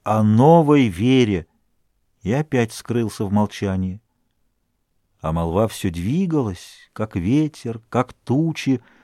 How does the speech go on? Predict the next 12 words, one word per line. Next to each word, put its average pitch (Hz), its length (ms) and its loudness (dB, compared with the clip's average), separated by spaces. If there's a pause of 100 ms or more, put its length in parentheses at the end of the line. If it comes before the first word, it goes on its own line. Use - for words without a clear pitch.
(280)
как 95 240 -2
дымная 160 640 2
гарь 113 500 0 (180)
далёкого 98 640 0
лесного 92 480 -4
пожара. 78 580 -6 (1900)
Позже 175 380 6
всего 156 420 4
дошли 147 360 2
слухи 143 360 2
до 123 160 6
города. 110 560 2